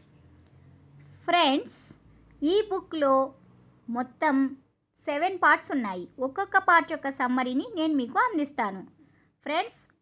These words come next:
ఆడియో దునియా ఛానల్ని సబ్స్క్రైబ్ చేసుకోండి, పక్కనే ఉన్న బెల్ ఐకాన్ని హిట్ చేయండి. Please like, share and comment. Part one,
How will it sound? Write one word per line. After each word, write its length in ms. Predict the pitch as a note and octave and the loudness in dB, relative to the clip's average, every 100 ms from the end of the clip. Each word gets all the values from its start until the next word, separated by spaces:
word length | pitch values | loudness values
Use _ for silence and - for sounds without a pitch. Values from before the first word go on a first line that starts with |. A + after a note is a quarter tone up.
| _ _ | _ _
ఆడియో 300 | A3 A3+ D4+ | -6 -4 -2
దునియా 300 | F4+ F4+ F4 | -4 -2 -2
ఛానల్ని 460 | E4 F4 D#4+ D#4+ D#4+ | -2 0 2 2 0
సబ్స్క్రైబ్ 600 | E4 C4 - E4+ F#4+ F#4+ | -2 -4 -6 -6 -4 -4
చేసుకోండి, 640 | F4+ F4+ E4 D#4 D4+ D#4 D#4+ _ _ D4+ | -6 -2 -2 0 -2 -4 -10 _ _ -6
పక్కనే 320 | D#4+ F#4 F#4+ | -4 -4 -2
ఉన్న 160 | F#4+ E4 | -2 -2
బెల్ 320 | B3+ D4 E4 | 0 0 0
ఐకాన్ని 460 | D4 B3+ A#3+ D4+ F4+ | 0 0 0 0 -2
హిట్ 220 | E4+ - | -6 -4
చేయండి. 420 | B3+ G3 F#3+ F3 - _ - | -4 -4 -6 -10 -12 _ -12
Please 360 | D4 D#4+ E4 C4+ | -8 -6 -6 -6
like, 340 | G#3 G#3 G3+ G#3+ | -6 -4 -6 -8
share 400 | - C#4 D4 E4 | -6 -4 -2 -4
and 100 | F4 | -2
comment. 480 | F#4 F#4 E4+ E4+ - | 0 2 0 -2 -6
Part 760 | - - D4 D#4 D#4 D4 B3+ | -4 4 6 4 0 -2 4
one, 240 | C#4+ B3+ | 6 6